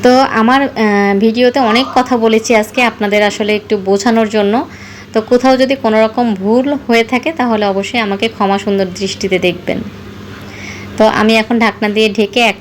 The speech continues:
মিনিট ওয়েট করব, এরপরেই পিঠাগুলো কিন্তু এক মিনিটের মধ্যেই হয়ে যাবে। আর দেখুন মাশাআল্লাহ, যত সময় যাবে তত পিঠাগুলো আরও বেশি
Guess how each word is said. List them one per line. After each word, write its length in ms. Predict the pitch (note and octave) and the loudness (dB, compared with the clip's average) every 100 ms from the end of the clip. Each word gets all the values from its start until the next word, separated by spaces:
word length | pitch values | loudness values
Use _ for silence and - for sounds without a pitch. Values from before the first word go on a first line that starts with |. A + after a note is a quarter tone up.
| - | -4
মিনিট 240 | G#3+ G#3+ | -4 -4
ওয়েট 260 | - G3+ G3+ | -2 -2 -2
করব, 380 | G#3+ G3 C4 G4 | -4 -4 -4 -4
এরপরেই 440 | - F#3+ F#3+ G3+ A3 | -2 -2 2 2 2
পিঠাগুলো 480 | A3+ A3 G3+ G#3+ G#3+ | 0 -2 -2 0 -2
কিন্তু 320 | A3 A3 D4+ | 0 -2 0
এক 160 | C4 G#3+ - | -2 -4 -4
মিনিটের 320 | G#3 G#3+ A#3 | -2 0 0
মধ্যেই 440 | F#3+ F#3 - A3+ | 0 -2 0 0
হয়ে 240 | G3+ E3+ D#3+ | 0 0 0
যাবে। 280 | - - - - - - - - - - - - - - - - - - - - - | -4 -6 -10 -14 -18 -18 -18 -18 -18 -18 -16 -16 -16 -16 -14 -14 -14 -14 -12 -12 -6
আর 120 | G3+ | -2
দেখুন 500 | G3 G3 G3 B3 D#4+ D#4 - - - - - | 2 2 2 0 -2 -6 -16 -20 -18 -16 -4
মাশাআল্লাহ, 680 | G3 G3+ - G3 F#3+ A#3+ C4 | -2 0 2 0 2 2 2
যত 460 | G#3+ A3 A#3+ C#4+ | 0 2 4 2
সময় 380 | D4+ C4 A3+ A3 | 2 2 2 4
যাবে 320 | G#3+ G#3+ C4 - | 2 0 0 -2
তত 400 | - G#3 A#3 C4+ C#4+ | -2 -2 0 -2 -2
পিঠাগুলো 560 | G#3+ - A3+ G#3+ A3+ | -4 -2 -2 0 0
আরও 220 | D4+ G#3+ G3 | 2 2 2
বেশি 380 | F#3+ F#3+ C4+ | 0 -2 -4